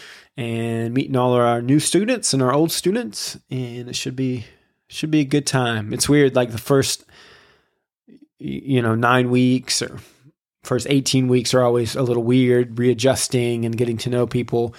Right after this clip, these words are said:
And yeah, it's just, you never know how it's gonna go, but God's always in control of it, and he's really blessed me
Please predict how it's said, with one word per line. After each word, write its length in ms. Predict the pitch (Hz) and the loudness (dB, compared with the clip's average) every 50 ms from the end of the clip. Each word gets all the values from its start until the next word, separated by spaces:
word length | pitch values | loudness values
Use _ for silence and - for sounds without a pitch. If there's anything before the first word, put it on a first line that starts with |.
| - - - - - - - _ - | -18 -20 -20 -20 -20 -20 -20 _ -8
And 840 | 135 123 117 117 117 113 117 117 113 113 113 113 107 98 104 - _ _ _ _ _ _ _ _ _ _ _ _ | -4 -4 -2 0 0 0 0 0 0 -2 -2 -4 -6 -10 -12 -14 _ _ _ _ _ _ _ _ _ _ _ _
yeah, 280 | - 151 165 127 113 98 - | -2 0 0 0 0 -2 -10
it's 200 | 127 135 - - | -10 -8 -4 -2
just, 200 | 139 135 - - | -2 -2 0 0
you 100 | 139 131 | 2 4
never 260 | 131 135 135 135 139 | 4 4 4 6 4
know 120 | 139 139 131 | 4 4 6
how 140 | 127 135 131 | 4 4 2
it's 100 | 120 - | 2 2
gonna 160 | - 139 127 | 2 2 4
go, 300 | 123 147 127 107 107 - _ _ - | 4 2 2 2 -2 -8 _ _ -12
but 300 | 123 117 113 113 110 - _ _ - 120 | -8 -4 -4 -4 -4 -4 _ _ -8 -2
God's 280 | 117 127 123 123 117 123 | 2 2 2 2 2 2
always 300 | 120 123 120 117 110 120 | 2 2 2 0 0 -2
in 180 | 120 117 117 | -2 -4 -4
control 460 | 107 - - 104 - - 131 123 117 | -6 -8 -6 -4 0 2 2 2 2
of 140 | 117 117 113 | 0 0 0
it, 140 | 120 120 - | 0 0 -2
and 300 | 120 127 117 110 110 92 - - _ - 160 | -4 -6 -6 -6 -6 -8 -12 -18 _ -14 -8
he's 260 | 117 110 113 107 104 | -4 -2 -2 0 0
really 160 | 117 113 113 107 | 0 0 0 0
blessed 320 | 101 117 113 113 - - | 0 0 0 0 0 -2
me 220 | 120 117 113 110 | -2 -2 -2 -2